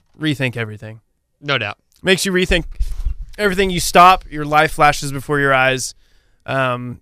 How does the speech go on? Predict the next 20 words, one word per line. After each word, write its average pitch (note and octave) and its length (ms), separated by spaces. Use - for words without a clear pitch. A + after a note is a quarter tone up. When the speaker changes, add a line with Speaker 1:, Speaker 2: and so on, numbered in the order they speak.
Speaker 1:
your D3 220
life C#3+ 260
probably C#3+ 260
flashes C3+ 380
before C3 300
their D3+ 280
eyes C3 340
'cause B2+ 160
they're C3+ 140
like, B2+ 240
"Why C3 280
the B2 100
hell B2 140
did A#2+ 120
we B2 120
bring A#2+ 300
this A2+ 260
shitty A#2+ 360
kid A2+ 360
Speaker 2:
Right. D3+ 260